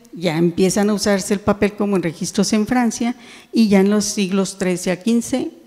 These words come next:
es de uso común en Suiza y en el norte de Francia. En el siglo quince, la Italia abastece España, Inglaterra, Países Bajos, Australia y Alemania.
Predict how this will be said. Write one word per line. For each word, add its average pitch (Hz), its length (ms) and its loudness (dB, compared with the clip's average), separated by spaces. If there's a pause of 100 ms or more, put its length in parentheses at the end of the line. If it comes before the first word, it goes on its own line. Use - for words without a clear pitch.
es 190 180 2
de 196 100 4
uso 185 300 0
común 202 560 2
en 175 180 2
Suiza 185 500 -2
y 175 120 0
en 160 80 4
el 156 120 0
norte 147 300 -4
de 151 140 -4
Francia. 185 500 -2 (640)
En 185 220 6
el 185 160 4
siglo 214 300 4
quince, 262 600 4 (160)
la 180 480 2
Italia 214 480 2
abastece 214 440 0
España, 233 480 2
Inglaterra, 214 640 0
Países 185 360 0
Bajos, 220 380 2
Australia 190 480 0
y 190 80 0
Alemania. 147 580 0